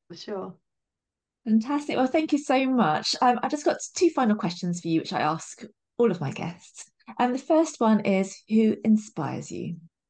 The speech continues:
Speaker 1: Do you know what? I actually don't have one person that inspires me. Instead, I get inspired by lots, hearing lots of people's stories. So I'm inspired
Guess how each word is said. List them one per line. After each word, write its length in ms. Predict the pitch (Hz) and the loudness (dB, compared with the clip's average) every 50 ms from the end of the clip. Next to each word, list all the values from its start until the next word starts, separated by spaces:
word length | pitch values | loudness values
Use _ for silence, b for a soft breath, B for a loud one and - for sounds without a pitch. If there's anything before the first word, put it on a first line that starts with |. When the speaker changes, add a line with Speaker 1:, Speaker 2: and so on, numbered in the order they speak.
| _ _ _ _ _ _ _ - | _ _ _ _ _ _ _ -10
Speaker 1:
Do 80 | - | -6
you 20 | 269 262 | -4 -4
know 80 | 208 | -4
what? 160 | 180 - - | -6 -8 -12
I 140 | - - 185 | -10 -6 -6
actually 240 | 202 208 214 - - | -6 -6 -6 -10 -6
don't 220 | - 214 190 - | -6 -6 -6 -6
have 260 | - - - 180 156 - _ _ 220 _ | -10 -10 -8 -8 -10 -10 _ _ _ _
one 260 | 175 170 165 170 175 | -6 -6 -6 -6 -8
person 400 | 175 180 160 160 - - 185 175 175 | -10 -10 -10 -10 -10 -12 -12 -12 -12
that 120 | - - | -10 -10
inspires 440 | 170 170 165 _ 170 165 165 175 175 | -12 -12 -10 _ -8 -8 -8 -8 -10
me. 360 | - 180 196 208 254 - - _ _ | -10 -12 -12 -12 -12 -16 -18 _ _
Instead, 480 | 196 190 190 190 - 185 185 185 175 - | -12 -12 -12 -10 -6 -6 -6 -6 -8 -8
I 120 | - 185 185 | -8 -8 -6
get 160 | 175 - - | -6 -10 -12
inspired 460 | - - _ _ 175 175 175 175 170 _ | -14 -18 _ _ -10 -8 -8 -10 -10 _
by 260 | 156 165 175 170 170 | -8 -6 -6 -6 -6
lots, 300 | 170 180 180 - - _ _ _ | -6 -6 -8 -8 -10 _ _ _
hearing 340 | _ - 190 190 185 190 180 | _ -4 -4 -2 -2 -4 -6
lots 200 | 180 - - - | -10 -12 -12 -14
of 80 | 202 - | -14 -12
people's 260 | 208 196 - 214 - | -12 -12 -12 -16 -20
stories. 540 | _ _ 214 214 208 202 202 202 220 226 226 - _ | _ _ -10 -8 -8 -6 -8 -8 -10 -12 -14 -12 _
So 300 | 202 185 180 180 180 180 b b b b b b b - | -6 -6 -6 -6 -8 -10 b b b b b b b -2
I'm 480 | 196 190 190 190 190 190 190 190 185 | 2 2 4 4 2 2 0 -2 -4
inspired 960 | 180 - 190 185 185 185 _ - 180 180 175 - - 185 185 175 170 170 175 | -6 -8 -10 -10 -10 -12 _ -10 -10 -8 -8 -8 -8 -8 -8 -6 -8 -8 -10